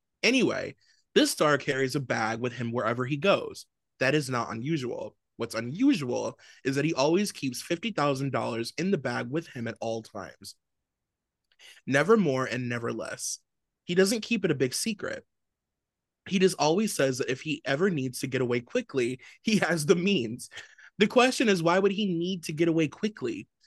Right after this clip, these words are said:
People have asked him. He always says, "You never know." What the hell does that mean? So that's Maxim, uh,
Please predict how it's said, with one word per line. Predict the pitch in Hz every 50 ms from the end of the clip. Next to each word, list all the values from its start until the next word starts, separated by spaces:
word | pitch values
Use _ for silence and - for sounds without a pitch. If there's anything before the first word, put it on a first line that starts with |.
| _ _ _ _
People | - 208 220 - 240 233
have | 214 185
asked | 202 190 196 214 208 - - -
him. | 135 120 117 117 113 123 - _
He | - 165
always | 170 170 180 185 180 175
says, | - 147 139 135 127 127 - - _
"You | 123 113
never | 117 120 127 156 175
know." | 214 226 196 170 170 160 - _ _ _ _ _ _ _ _
What | 202 220
the | 220 226
hell | 208 247 247 247
does | 220 233 196
that | 208 220 240 247 147
mean? | 131 117 113 107 110 185 - - _ _ _ - - - - - - _ _ _ _
So | - - 180
that's | 170 180 196 -
Maxim, | 170 156 151 143 143 147 - - - 120 113 117 123 143 147 143 _ _ _ - -
uh, | 120 120 123 120 117 120 120 120 120